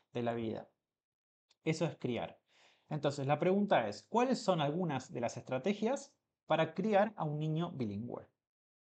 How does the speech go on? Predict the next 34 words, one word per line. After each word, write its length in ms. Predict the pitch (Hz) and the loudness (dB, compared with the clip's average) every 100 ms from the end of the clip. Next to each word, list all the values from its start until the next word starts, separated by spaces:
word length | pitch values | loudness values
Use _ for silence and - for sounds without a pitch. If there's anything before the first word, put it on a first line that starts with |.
| _ _ _ - | _ _ _ -2
Y 60 | 202 | 4
bueno, 300 | 170 117 - | 4 4 0
como 220 | 165 185 | 2 4
les 120 | 175 | 4
dije 220 | 208 233 | 4 4
antes, 540 | 226 226 202 240 - - | 2 2 2 0 -2 -6
diferentes 560 | 147 156 170 202 214 233 | -4 -2 0 0 -2 -2
personas 720 | 208 196 - 196 160 208 - | -2 -4 -2 -2 0 -4 -6
van 280 | 151 156 156 | 0 0 2
dando 260 | 156 165 175 | 0 0 -2
sus 220 | 139 143 | -4 -4
opiniones, 580 | 127 131 175 180 131 127 | -2 -2 0 -2 -4 -8
sus 280 | - 151 | -8 -8
respuestas, 760 | 131 127 - 175 - 131 - - _ _ _ _ - | -6 -6 -2 -2 -2 -8 -8 -16 _ _ _ _ -4
y 60 | |
yo 120 | 208 | 0
lo 100 | 269 | 0
que 100 | - | 2
voy 140 | 220 220 | 2 4
a 60 | |
hacer 260 | 214 220 226 | 2 0 -2
con 140 | 190 | 0
este 180 | 180 175 | -2 -2
episodio 540 | 185 175 - 208 254 202 | -2 -2 -2 0 0 2
es 280 | 175 180 - _ | 0 0 -10 _
ir 200 | 208 226 | -2 0
leyendo 680 | 202 160 208 160 135 156 - - | 2 2 0 -2 -2 -4 -6 -12
estas 580 | 131 - 147 127 123 - | -12 0 4 4 2 -8
respuestas 800 | 131 135 254 220 - 208 - - _ _ _ _ | -8 -6 -2 -2 -2 -6 -6 -18 _ _ _ _
y 280 | 247 262 247 | 0 0 0
vamos 380 | 185 262 277 - | 0 2 2 2
a 60 | 185 | 2
ir 160 | 196 | 2
debatiendo. 840 | 170 160 143 165 170 135 131 190 | 2 4 4 4 0 0 -2 -2